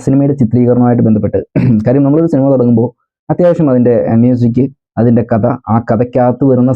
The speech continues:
സംഗതിയാണ് അതിലെ വാഹനങ്ങൾ, അതിൻ്റെ കെട്ടിട-, ആ, ഗ-, വാഹനങ്ങൾ, കെട്ടിടങ്ങൾ, ആർട്ടിസ്റ്റുകൾ, അല്ലെങ്കിൽ ലൊക്കേഷനുകൾ. അപ്പോൾ അത് ക്യാമറാമാനും അല്ലെങ്കിൽ ഒരു ആർട്ട് ഡയറക്ടറും പ്രൊഡ്യൂസറും ഒക്കെ ആയിട്ട്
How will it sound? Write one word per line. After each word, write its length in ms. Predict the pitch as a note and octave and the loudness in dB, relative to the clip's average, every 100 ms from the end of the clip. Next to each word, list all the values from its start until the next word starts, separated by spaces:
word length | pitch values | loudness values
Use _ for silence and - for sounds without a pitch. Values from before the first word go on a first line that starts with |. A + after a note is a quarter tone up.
| B2 | 0
സംഗതിയാണ് 500 | A#2 A#2+ A#2 A2 A2+ A2+ | 2 2 2 0 0 0
അതിലെ 180 | A#2 A2+ | 0 0
വാഹനങ്ങൾ, 420 | A2+ A2+ A#2 B2 A#2+ | 0 0 0 2 2
അതിൻ്റെ 200 | A2 A2 | 0 0
കെട്ടിട-, 280 | G#2+ A2 A2+ A2 | -2 -2 0 0
ആ, 40 | A2 G#2+ | 0 0
ഗ-, 100 | G#2 G#2 A2 | 0 -2 -2
വാഹനങ്ങൾ, 340 | A2+ A#2 B2 D3 | 0 0 0 -2
കെട്ടിടങ്ങൾ, 380 | A2 A#2 A#2 C#3 - _ _ | -4 0 0 -2 -6 _ _
ആർട്ടിസ്റ്റുകൾ, 500 | A#2+ B2 B2+ C3+ C#3 - A#2+ | -4 -2 -2 0 0 -2 -2
അല്ലെങ്കിൽ 320 | A#2+ A#2 A#2 - A2+ | 0 2 2 0 -2
ലൊക്കേഷനുകൾ. 580 | A2+ C#3 C#3 G#2+ F2+ - _ _ _ | -2 -4 -4 -2 -6 -6 _ _ _
അപ്പോൾ 140 | - - | -2 0
അത് 100 | - - | 0 -2
ക്യാമറാമാനും 640 | C#3+ C#3 C#3+ C#3 C3+ C3 - - | 0 0 0 0 0 -2 -4 -4
അല്ലെങ്കിൽ 280 | B2+ B2+ B2 | 0 0 0
ഒരു 80 | A#2 A#2 | 0 -2
ആർട്ട് 240 | A2+ A#2+ | 0 0
ഡയറക്ടറും 380 | A2+ A2+ A2+ G#2+ A2+ | 0 -2 -2 -2 0
പ്രൊഡ്യൂസറും 500 | A2+ A2+ - A2 G2+ _ _ A2 | 0 0 -2 -2 -4 _ _ -6
ഒക്കെ 160 | A#2 C3 | -2 0
ആയിട്ട് 260 | B2 B2+ C#3 | 0 0 -2